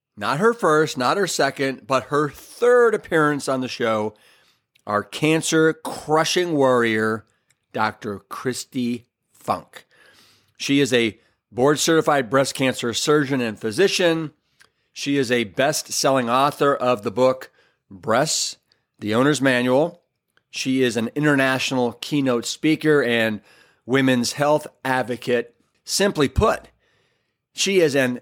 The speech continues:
encyclopedia of knowledge with a dynamo personality, which is why I love having her on the show to ask questions about the latest in cancer prevention research. Today, we are gonna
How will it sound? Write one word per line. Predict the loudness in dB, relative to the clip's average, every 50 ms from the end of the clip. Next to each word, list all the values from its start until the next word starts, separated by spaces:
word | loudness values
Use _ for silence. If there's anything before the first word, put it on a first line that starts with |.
| -12 _
encyclopedia | -10 -8 -6 -4 -2 0 2 2 0 2 0 -2 -2 -2 -6 -10 -6 -6 -2 2 2 4 4 2
of | 2 0
knowledge | 0 0 0 2 2 2 2 2 0 -4 -6 -8 _ _ _ _ _ _ _ _ _ _ _ _
with | 0 2 2 4
a | 4 2 2 0 -4 -10 -18 -20 -20 -6
dynamo | -2 0 0 2 2 2 2 4 4 4 2 2
personality, | 2 0 0 0 2 0 0 0 0 0 0 0 -2 -2 -2 -4 -4 -4 -6 -6 -10 _ _ _ _ _ _ _
which | -8 -6 -4 -4
is | -4 -2 -4 -4 -8 -12 -16 _ _ _ _ _
why | -6 -2 0 2 2 0
I | -2 -4 -4 -2 -2 -2
love | -2 -2 -2 0 2 4 4 4 2
having | 2 0 0 0 2 0 0 0 0
her | 2 2 2
on | 2 2 0
the | 0
show | -2 -2 -2 0 0 0 -2 -2 -4 -6 -10 _ _ _ _ _ _ _
to | -12 -6
ask | -4 -2 -2 -2 -2 -6 -4
questions | -2 -2 0 0 -2 -2 -2 -2 0
about | 0 0 0 0 -2
the | -4 -2
latest | 0 0 0 0 -2 -4 -4 -8
in | -8 -8
cancer | -4 -2 -2 -2 -2 -2 -6 -8
prevention | -6 -6 -4 -2 -2 -4 -4 -4 -6 -6
research. | -8 -8 -8 -10 -10 -10 -12 -12 -14 -16 -18 -18 _ _ _ _ _ _ -20 _ _ _ _ _ _ _ _ _
Today, | -10 -4 0 2 4 4 4 4
we | 4 2 2 2
are | 2 2
gonna | 0 0 -2 -2 -4 -6